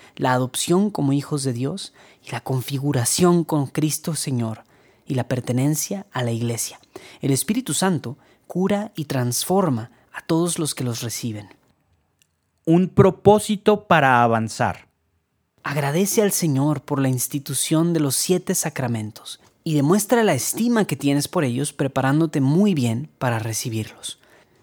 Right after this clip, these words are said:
Speaker 1: Y por último, te animo a que recibas con la mayor frecuencia posible los sacramentos de la penitencia y de la Eucaristía.
Speaker 2: Ok, ahora vamos a pasar a las preguntas y las respuestas de la lección.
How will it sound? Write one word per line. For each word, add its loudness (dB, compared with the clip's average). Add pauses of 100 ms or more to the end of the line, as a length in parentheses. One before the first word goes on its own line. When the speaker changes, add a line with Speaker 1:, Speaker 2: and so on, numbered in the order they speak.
(160)
Speaker 1:
Y -6
por 4
último, 2 (320)
te -4
animo 2
a -2
que -2
recibas -2
con 0
la 4
mayor 2
frecuencia 0
posible -6 (320)
los -4
sacramentos 0
de -2
la 0
penitencia -2 (400)
y -8
de -2
la 0
Eucaristía. -4 (1300)
Speaker 2:
Ok, 4 (260)
ahora 4
vamos 0
a -2
pasar 4
a 2
las 0
preguntas 2
y 0
las 0
respuestas 2
de 0
la 0
lección. -4